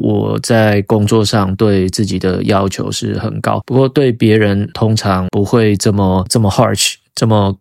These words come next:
苛刻。当然在抱怨之前或者是抱怨之后，我都还是会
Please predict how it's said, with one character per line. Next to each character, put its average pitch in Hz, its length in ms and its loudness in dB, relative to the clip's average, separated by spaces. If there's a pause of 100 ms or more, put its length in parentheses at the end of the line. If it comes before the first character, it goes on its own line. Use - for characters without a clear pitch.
苛 107 220 0
刻。 104 380 -2
当 135 120 2
然 123 140 4
在 123 240 4
抱 117 240 2
怨 113 320 4
之 113 420 0
前 101 640 -4
或 160 180 2
者 107 120 0
是 110 80 2
抱 107 180 2
怨 107 180 2
之 101 160 -2
后， 98 380 -2
我 101 340 -2 (220)
都 123 100 2
还 113 200 2
是 117 120 0
会 104 460 4